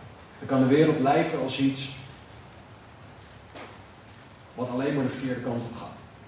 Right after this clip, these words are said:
En misschien ben jij iemand die juist heel optimistisch is en toch redenen ziet voor hoop. Dan heb je, sorry dat ik het zeg, maar een Wikipedia-definitie van hoop. De wens dat iets gaat gebeuren.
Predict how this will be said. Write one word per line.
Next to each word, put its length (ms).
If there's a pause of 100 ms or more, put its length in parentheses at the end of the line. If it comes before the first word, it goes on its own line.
(320)
En 100
misschien 300
ben 120
jij 280
iemand 220
die 100
juist 240
heel 100
optimistisch 680
is 260
en 340 (240)
toch 220
redenen 420
ziet 200
voor 180 (100)
hoop. 160 (560)
Dan 120
heb 220
je, 200 (480)
sorry 240
dat 120
ik 100
het 100
zeg, 260
maar 120
een 180
Wikipedia-definitie 1080
van 200
hoop. 200 (440)
De 220
wens 640 (200)
dat 160 (100)
iets 140
gaat 220 (100)
gebeuren. 360